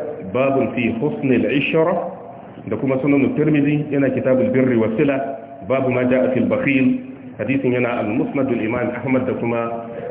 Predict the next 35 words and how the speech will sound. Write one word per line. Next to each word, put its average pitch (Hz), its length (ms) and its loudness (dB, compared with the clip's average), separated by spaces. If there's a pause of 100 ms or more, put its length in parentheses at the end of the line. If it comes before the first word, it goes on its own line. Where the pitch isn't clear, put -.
(100)
Al-Mustadrak 120 800 0
al-Imam 113 320 2
al-Hakim. 98 480 -2
Hadisin 113 480 0
yana, 110 240 2
yana, 113 400 0
yana 127 300 2
da - 60 0
inganci 127 520 0 (480)
kamar 107 240 -2
yadda 127 160 4
bayanin 113 400 2
sa 101 80 -2
yazo 110 160 0
a 101 320 0 (160)
Silsilatu 113 560 -2
Sahiha 120 400 0
hadisin 110 400 -2
ɗari 113 240 -2
tara 127 220 0
da 98 100 -4
talatin 98 400 -2
da 101 80 0
biyar. 85 240 -4 (640)
Annabi 127 240 2
sallallahu 123 480 2
alaihi 117 320 -2
wasallam 127 300 0
ya 127 180 2
gaya 127 240 2
mana 131 400 0
mizani. 143 640 4 (800)
Shi 127 160 -8
yasa 127 160 0
al-Imam 123 320 4